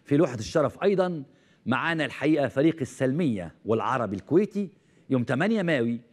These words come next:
لاعبو الفريق الأول بكرة القدم في يرتدون العلم الفلسطيني قبل انطلاقة المباراة ضد العربي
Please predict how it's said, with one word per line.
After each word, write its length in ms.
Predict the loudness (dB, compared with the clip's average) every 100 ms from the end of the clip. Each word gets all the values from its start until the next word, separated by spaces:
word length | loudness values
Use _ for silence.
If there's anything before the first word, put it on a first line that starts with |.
| _ -20 _
لاعبو 380 | 0 2 4 4
الفريق 440 | 2 2 2 2 0
الأول 440 | 2 2 2 0
بكرة 400 | -4 -2 0 0
القدم 500 | -2 0 0 0 -4 -10 -20 _ _ _ -6
في 380 | 0 4 2 0
يرتدون 520 | 2 2 2 0 0 0
العلم 360 | 0 -2 -2
الفلسطيني 580 | -2 -4 -4 -2 0 0
قبل 340 | -2 -2 0
انطلاقة 560 | 0 0 2 2 0 -2
المباراة 380 | 0 2 2 0
ضد 200 | -2 -2
العربي 480 | -2 -2 -2 -2